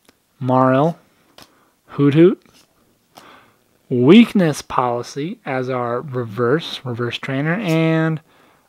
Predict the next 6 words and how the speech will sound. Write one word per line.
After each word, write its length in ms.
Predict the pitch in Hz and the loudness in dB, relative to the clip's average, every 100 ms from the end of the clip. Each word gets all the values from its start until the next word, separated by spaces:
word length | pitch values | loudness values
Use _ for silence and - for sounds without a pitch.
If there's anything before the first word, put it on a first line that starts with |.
| - | -8
a 60 | - | -2
Hollow 380 | 214 214 226 | 2 4 4
Gyarados. 920 | 180 165 208 196 131 113 - 135 127 - _ _ _ _ _ _ _ _ _ _ - | 4 2 4 4 2 0 -6 -8 -8 -12 _ _ _ _ _ _ _ _ _ _ -8
That's 480 | 135 131 - - - _ _ _ _ _ _ _ _ _ _ _ - | -6 -6 -8 -14 -18 _ _ _ _ _ _ _ _ _ _ _ -2
pretty 220 | 208 117 | -2 -2
cool. 340 | - 110 120 | -4 -6 -6